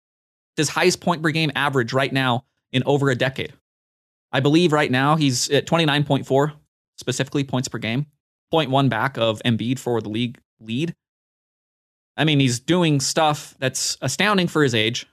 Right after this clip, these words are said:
astounding for how much he has actually played, and yet his team is still embarrassing because they're not a good basketball team. Separation of player and team. I don't need to get into that because I'll, you all know my thoughts on it. That's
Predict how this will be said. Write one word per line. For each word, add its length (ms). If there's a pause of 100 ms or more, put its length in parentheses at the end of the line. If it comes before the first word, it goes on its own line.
(240)
astounding 340
for 200
how 220
much 200
he 100
has 120
actually 360
played, 380 (160)
and 140
yet 380
his 480 (420)
team 260
is 80
still 220
embarrassing 600 (1040)
because 280
they're 100
not 180
a 40
good 120
basketball 380
team. 200 (220)
Separation 480
of 120
player 300
and 180
team. 200 (640)
I 60
don't 100
need 120
to 60
get 140
into 140
that 240
because 320
I'll, 280
you 180
all 120
know 140
my 120
thoughts 280
on 100
it. 120 (340)
That's 340